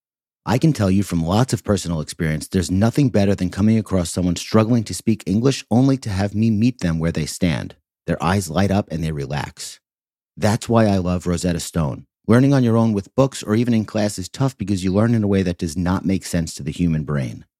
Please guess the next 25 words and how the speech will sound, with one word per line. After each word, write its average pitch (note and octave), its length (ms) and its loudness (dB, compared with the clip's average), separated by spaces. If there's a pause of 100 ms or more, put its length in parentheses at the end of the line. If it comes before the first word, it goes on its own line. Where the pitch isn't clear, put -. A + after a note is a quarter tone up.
(400)
Rosetta G#2 320 4
Stone B2 320 4
is F#2 120 -4
as F#2+ 160 -2
close C3 440 0
to C#3 180 2
immersion G2 360 2
as E2 160 -4
you G2+ 80 0
can F2+ 160 -4
get E2+ 200 0
without E2 260 -2
abandoning G2+ 640 2
your F2 80 2
family G#2+ 480 2
and E2 100 0
responsibilities F2 800 0
to - 100 -8
go E2+ 140 2
live F2 200 0
in E2+ 100 -2
Spain D#2+ 340 -2
for B1 140 -10
six - 320 -6
months. - 400 -10